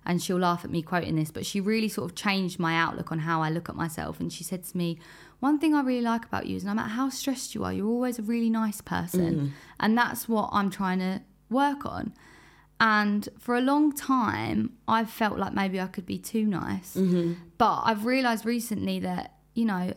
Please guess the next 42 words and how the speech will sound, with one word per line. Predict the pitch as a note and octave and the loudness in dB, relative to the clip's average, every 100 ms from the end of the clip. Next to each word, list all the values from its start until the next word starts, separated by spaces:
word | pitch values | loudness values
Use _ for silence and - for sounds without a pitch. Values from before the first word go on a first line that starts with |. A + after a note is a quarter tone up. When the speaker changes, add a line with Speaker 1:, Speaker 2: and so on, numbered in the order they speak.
| - | -4
Speaker 1:
a | G#3+ | 0
little | B3 C#4+ | 2 2
bit | B3 | 0
of | A#3 | 0
magic | A#3 B3 A#3 G3 | 0 0 -2 -2
and | G3+ | 0
being | F#3+ A#3 A3+ | 2 2 4
a | G#3 | 2
nice, | G#3+ A#3 A3+ - | 2 2 0 -2
personable | A3 G#3+ G3+ G3 F#3 | 0 0 0 -4 -4
person | F3+ G#3 A3+ A#3 - - F3 G#3+ | -2 0 0 -2 -6 -4 -2 -2
Speaker 2:
Mm-hmm. | E3+ E3+ D3+ C#3+ - _ - | 2 2 0 -4 -10 _ -4
Speaker 1:
is | A3+ G#3+ G3+ G3 - - _ _ _ - | 0 2 0 -4 -8 -10 _ _ _ 0
a | |
massive | G#3+ B3+ C#4+ - B3 | 2 4 0 -2 -4
credit | - C#4 B3 - | -2 -2 -2 -2
to | G#3 | -2
my | G3+ | 0
success. | F#3+ - - F#3+ G3+ D4 | -4 -8 -4 0 0 0
Speaker 2:
Mm-hmm. | F#3 D3 D3+ C#3 - | 2 0 0 -4 -10
Speaker 1:
So | - A#3+ A#3 | -4 -2 -2
don't | A#3 C#4+ D4+ C#4 | 2 4 4 2
ever, | C4 A#3+ A3+ G3+ F3+ - - _ - | 0 2 2 2 0 -2 -12 _ -4
you | A3+ | -2
know, | G#3 F3+ F#3 - _ - | 0 -2 -4 -8 _ -4
in | A#3 A3+ | 0 2
the | A3+ | 0
pressure | - - C4+ - A3 | -2 -2 -2 -2 -2
of | G#3 | -2
trying | - A3+ A3 | -2 0 0
to | G#3+ | 0
get | - - | -4 -4
to | G3 | -4
where | G3+ | -2
you | G3+ G3 | -2 -2
wanna | F#3+ G3 | -2 -2
be, | F#3+ G3+ G3 - | -2 -2 -4 -6
like, | - - | -8 -6
don't | G#3+ B3+ | -2 -2
ever | B3+ A3+ G3+ | 0 -2 0
lose, | G#3 G#3 G#3 F#3 G3 | 0 0 0 -2 -4
like, | G#2 G2 - | -2 -2 -4